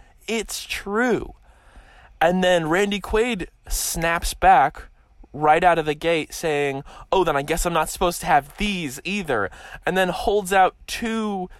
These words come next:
towels that have been embroidered with <laughs> Ramada on 'em.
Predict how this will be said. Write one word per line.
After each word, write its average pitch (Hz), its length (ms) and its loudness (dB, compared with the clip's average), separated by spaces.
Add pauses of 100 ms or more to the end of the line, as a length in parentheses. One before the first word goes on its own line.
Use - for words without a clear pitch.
(100)
towels 170 760 0 (440)
that 147 160 -2
have 160 220 0
been 151 420 -2 (320)
embroidered 160 800 0
with 165 420 -2 (360)
<laughs> - 760 -20
Ramada 156 720 2
on 107 200 -2
'em. - 220 -14